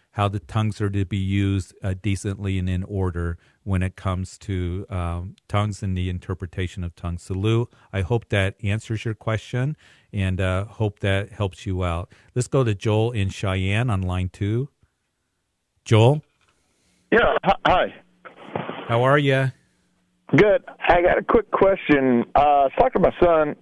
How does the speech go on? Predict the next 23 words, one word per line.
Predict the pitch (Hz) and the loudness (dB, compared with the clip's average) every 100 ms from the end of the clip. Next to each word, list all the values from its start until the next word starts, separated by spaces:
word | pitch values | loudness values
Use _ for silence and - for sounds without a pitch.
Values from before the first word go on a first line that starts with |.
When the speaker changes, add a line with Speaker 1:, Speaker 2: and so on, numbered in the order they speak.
| _ _ _ _ - | _ _ _ _ 2
Speaker 2:
Yeah, | 120 | 4
I've | 127 | 4
been | 139 117 120 | 4 4 4
really | 139 123 | 4 4
praying | - 127 | 4 4
for | 120 117 | 4 4
him | 127 | 2
to | 107 | 2
come | 123 | 4
around. | 117 127 127 117 113 - - - - - _ _ _ - | 4 4 4 2 0 -12 -20 -20 -20 -20 _ _ _ 4
And | 151 160 160 156 | 6 6 4 4
he | |
did, | 151 254 220 165 | 6 4 6 6
and | 147 135 147 | 6 6 4
he | - | 4
sort | 277 | 2
of | 196 | 4
stumped | 226 160 | 2 4
me | 180 | 4
on | 175 | 4
a | 139 | 2
question, | - 214 233 - 107 98 | 2 2 2 2 2 2
'cause | - 135 123 | 2 4 4